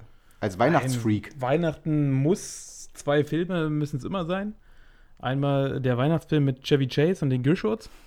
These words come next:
Speaker 1: Ja, schöne Bescherung.
Speaker 2: Der,
Speaker 1: Klassiker.
Speaker 2: genau, das,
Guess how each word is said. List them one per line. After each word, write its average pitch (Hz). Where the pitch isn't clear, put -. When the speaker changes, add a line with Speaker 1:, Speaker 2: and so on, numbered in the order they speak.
Speaker 1:
Ja, 240
schöne 214
Bescherung. 170
Speaker 2:
Der, 175
Speaker 1:
Klassiker. 147
Speaker 2:
genau, 190
das, -